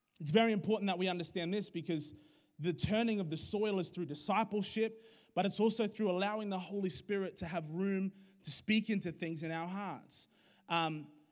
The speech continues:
i-, here's a good question. Are we transferring our burdens? Are we forgiving people quickly?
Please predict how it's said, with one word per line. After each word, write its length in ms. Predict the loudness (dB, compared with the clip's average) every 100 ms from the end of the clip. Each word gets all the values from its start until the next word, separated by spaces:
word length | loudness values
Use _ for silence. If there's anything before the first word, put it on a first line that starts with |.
| _ -6
i-, 40 |
here's 460 | -4 0 4 4 2
a 40 |
good 200 | -2 -2
question. 340 | 2 2 2
Are 80 | 0
we 100 | -2
transferring 680 | -2 -4 -6 -6 -6 -4 -4
our 100 | -4
burdens? 880 | 0 2 2 2 0 -4 -6 -8 -14 _ _ _ 0
Are 60 | 4
we 100 | 4
forgiving 440 | 4 0 2 0 -2
people 340 | -4 -4 -6
quickly? 540 | -4 -4 -4 -6 -6